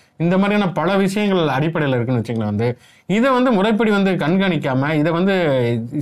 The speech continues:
சரிப்படுத்த-, நெறி-, நெறிப்படுத்தாம, இப்படி வந்து எந்தவித கண்ட்ரோல் இல்லாம அதுக்கு அனுமதி கொடுத்துட்டு இப்ப வந்து, அஹ், கடைசி நேரத்துல வந்து இப்படி சொல்றதுங்கிறது எந்த விதத்துல சரின்னு சொல்ல தெரியல. இன்னொரு விதமாவும் சொல்றாங்க, என்னன்னா, தேர்தல் முடிஞ்ச பிறகும் கூட,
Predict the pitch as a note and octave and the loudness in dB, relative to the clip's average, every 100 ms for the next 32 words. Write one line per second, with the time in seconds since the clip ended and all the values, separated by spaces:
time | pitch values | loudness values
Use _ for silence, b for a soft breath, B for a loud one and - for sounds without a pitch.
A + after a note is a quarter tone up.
0 | - E3 F#3+ E3+ C#3+ C3 D#3+ F3 C3 E3+ | -2 -2 0 -2 -2 -2 0 0 0 0
1 | F#3+ E3 C3+ A#2+ A2 C3+ F#3 - D#3+ G3+ | 0 -2 -2 -2 0 -2 -4 -4 -2 0
2 | A3+ G#3+ A3 B3+ G#3 E3 C#3 B2+ A#2+ - | 2 2 2 2 2 2 0 -2 -6 -4
3 | D#3 A#3+ B3 G#3+ E3+ F#3 A3 B3 A#3+ G3 | 0 2 2 2 0 0 0 0 0 2
4 | F#3 F3+ G3+ D#3+ D#3 G3 G3+ G3+ A#3 A3 | 2 0 0 0 0 0 0 2 2 2
5 | F3 D#3+ G#3 E3 E3+ D#3 D#3+ A#3+ A#3+ b | 0 0 -2 0 0 0 0 -2 -4 b
6 | b b E3 C#3+ B2+ - E3 A#3 A#3 A3 | b b -4 -2 -2 -2 0 0 0 0
7 | F#3 E3+ E3 E3 D3+ C3 D3 D#3 D#3 D3+ | 0 0 0 0 -2 -2 -2 0 0 0
8 | C#3+ D3 C#3 D3 C3+ B2 G#2 A#2+ C#3+ D3 | 0 0 0 -2 -2 -2 -2 -2 -2 0
9 | A#2+ A#2 A2+ G#2 G#2 A#2+ B2+ E3+ B B | -2 -2 -2 -4 -4 -2 -2 -4 B B
10 | B E3+ G#3+ C#4 C4+ B3+ A#3+ A#3 G3 F3 | B 0 2 2 2 2 2 2 0 0
11 | D#3 E3+ G#3 - G#3+ B3+ A#3 G3+ G3 F#3 | 0 0 -2 -2 0 2 2 2 2 0
12 | F3+ F3+ D#3 D3+ A3+ | 0 0 0 -2 -2